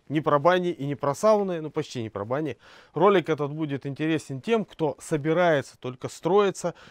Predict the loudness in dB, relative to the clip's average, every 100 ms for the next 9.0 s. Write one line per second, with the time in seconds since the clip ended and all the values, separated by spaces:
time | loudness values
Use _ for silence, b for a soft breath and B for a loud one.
0 | B 0 2 2 0 -4 -6 -6 b b
1 | -4 0 4 4 4 2 -6 -6 -2 0
2 | 0 -4 -10 -8 -8 -4 0 0 -2 -12
3 | -8 -6 -4 -6 -6 -8 -6 0 2 2
4 | -4 b b -6 -4 -4 -4 -4 -4 -4
5 | -4 -2 -4 -4 -4 -4 -6 0 2 2
6 | 2 2 2 -2 -2 -2 0 2 0 -2
7 | -4 -4 -4 -4 -4 -4 0 4 2 0
8 | -6 -8 -2 -4 0 -2 0 0 0 0